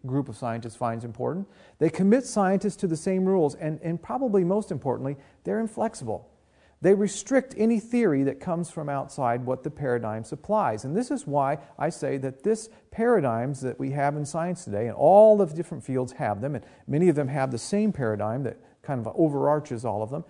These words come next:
these paradigms are really ringmasters in science because they control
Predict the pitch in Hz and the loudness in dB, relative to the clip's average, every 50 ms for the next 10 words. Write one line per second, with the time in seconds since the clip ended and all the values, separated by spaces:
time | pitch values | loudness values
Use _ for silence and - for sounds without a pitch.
0 | - - - _ _ - 143 202 247 254 247 - - - 190 156 139 127 113 107 | -16 -20 -20 _ _ -6 -4 -2 -2 -2 -4 -8 -6 -2 0 0 0 0 -2 -4
1 | 110 113 117 147 151 - - - - - _ _ - 151 156 160 170 165 165 156 | -4 -4 -6 -6 -8 -12 -18 -20 -20 -20 _ _ -2 0 0 0 0 0 -2 -2
2 | 170 175 147 170 214 226 190 135 113 104 107 - - - 123 117 127 135 127 - | -2 -2 -2 0 0 0 0 0 0 -4 -6 -8 -10 -10 -10 -8 -8 -8 -10 -6
3 | - 151 147 143 107 92 127 - - - 131 127 - 156 135 127 160 185 190 - | -4 -4 -4 -4 -4 -8 -10 -14 -10 -10 -10 -6 -4 -4 -4 -2 -2 -2 -2 -4
4 | 220 202 - - 139 127 127 131 139 135 | -6 -6 -4 -2 2 4 4 4 2 0